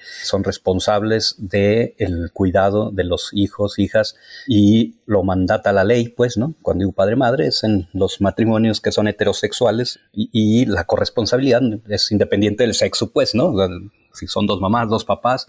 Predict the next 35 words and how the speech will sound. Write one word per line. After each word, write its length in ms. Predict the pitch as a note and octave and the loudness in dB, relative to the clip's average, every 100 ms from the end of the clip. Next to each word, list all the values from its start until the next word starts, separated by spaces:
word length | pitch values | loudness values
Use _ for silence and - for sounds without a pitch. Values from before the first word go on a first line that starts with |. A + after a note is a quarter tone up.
| - - _ _ | -16 -20 _ _
consiste 680 | A#2 A2 A#2+ - C#3+ C3+ - | -4 -2 -4 -2 -2 -2 -2
en 420 | A#2+ A#2+ C#3+ - _ | 0 2 0 -4 _
poder 240 | A#2 G#2+ A2+ | -2 0 0
asumir 720 | A2+ G#2+ G2+ A#2+ C3+ D#3 - _ _ _ | -2 0 2 6 4 2 -6 _ _ _
los 220 | G2 G2+ - | -2 -2 0
cuidados 640 | A2+ B2+ A#2 C#3 C#3+ G2 | 2 2 2 0 -2 -2
de 80 | G#2+ | 0
una 180 | G#2 | 2
manera, 720 | G#2+ F#2+ G2+ A2+ A#2 B2+ C3 B2 _ _ _ _ _ _ _ - F2 - | 2 2 2 2 2 0 -4 -10 _ _ _ _ _ _ _ -16 -8 -6
pues, 120 | - | -4
competente 680 | - E2 - A2 A#2+ G2+ F2 | -4 -4 -2 0 0 0 -2
de, 140 | F#2+ | -2
de 200 | F#2+ F2 | -2 -2
ambas 340 | F2+ F#2 E2+ | 0 -2 -4
partes, 480 | - F2 E2 - D#2+ | -4 -4 -6 -8 -6
¿no? 160 | F#2+ G#2+ | -2 -2
Asumiendo 760 | F#2+ - F#2 G2+ G#2 G#2+ G#2+ | -2 -2 0 2 2 0 -2
que, 280 | G#2 G#2 A2 - - - - _ | 0 0 -2 -10 -20 -20 -20 _
eh, 240 | G2+ F2+ | -4 -4
somos 360 | E2 - G#2 G2+ | -2 -2 -2 0
las 160 | F#2 - | -2 -4
personas 520 | F2+ F2+ G#2 G2+ - | -6 -2 -2 -2 -2
adultas, 640 | D#2+ G#2+ G#2 G2+ G2+ - G2 | -2 2 2 0 -2 -2 -2
y 80 | |
ya 100 | F#2+ | -2
lo 80 | G2+ | 0
hablamos 320 | G2 G2 F#2+ | 0 0 -2
en 80 | F2+ | -4
lo 80 | F2 | -4
general, 580 | - F#2 F#2 F#2 A2+ A#2 | -2 -2 0 -2 -4 -8
de 140 | F#2 F2+ | -8 -2
una 180 | G2+ G2+ | -2 0
sociedad, 460 | G#2 - A2 A#2 | -2 0 0 2
las 120 | C#3 | 0
responsables 800 | A2+ - G#2 F#2+ A#2 B2+ D#3 - | -2 -4 -4 -2 -2 0 -2 -2